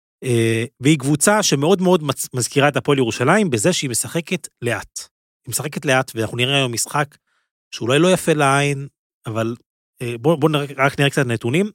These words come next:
היא ב-, היא שיחקה ארבע עשרה משחקים ב-B C L, רק בשלושה היא ספגה מעל שבעים וחמש נקודות, והיא פגשה שם אריות, כן, אה, בדרך. אה, היא קבוצה ש-, אחת המפתחות לנצח את הפועל ירושלים זה לקלוע מבחוץ,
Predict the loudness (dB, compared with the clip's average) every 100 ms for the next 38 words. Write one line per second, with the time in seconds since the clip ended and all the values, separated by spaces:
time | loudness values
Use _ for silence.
0 | _ _ _ _ _ _ -6 -6 -8 _
1 | -8 -4 -4 -4 -2 0 2 2 0 -2
2 | -4 -4 -2 -2 -2 -2 -2 -2 -2 0
3 | 0 0 0 0 0 0 2 0 -2 -2
4 | -2 -2 -4 -4 -2 0 0 0 _ _
5 | -12 -10 -8 -2 2 2 4 2 2 0
6 | 0 -4 -6 -4 2 6 4 2 -2 0
7 | 0 -2 -4 0 0 0 -2 -6 _ _
8 | -20 _ _ _ -6 -2 0 0 -2 -4
9 | -6 -12 -14 -6 -2 0 0 2 -2 -4
10 | _ _ _ _ _ _ -2 0 0 0
11 | 0 0 -2 -2 2 2 4 2 0 0
12 | 2 2 2 0 0 -2